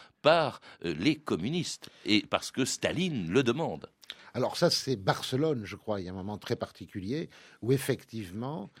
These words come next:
Speaker 2: les rapports de force au sein du camp républicain ne sont pas encore réellement organisés,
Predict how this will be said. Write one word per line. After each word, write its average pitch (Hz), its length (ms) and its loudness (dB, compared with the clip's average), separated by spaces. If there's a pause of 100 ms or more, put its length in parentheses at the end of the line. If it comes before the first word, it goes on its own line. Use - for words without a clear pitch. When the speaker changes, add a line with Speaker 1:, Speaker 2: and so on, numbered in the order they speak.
(260)
Speaker 2:
les 131 140 2
rapports 131 360 0
de 104 100 -4
force - 420 -10
au 120 100 -6
sein - 240 -2
du 107 140 -4
camp 107 160 -10
républicain 87 600 -10
ne 87 100 -8
sont 104 180 -10
pas 95 240 -4
encore 87 320 -6
réellement 120 640 0
organisés, 85 720 -6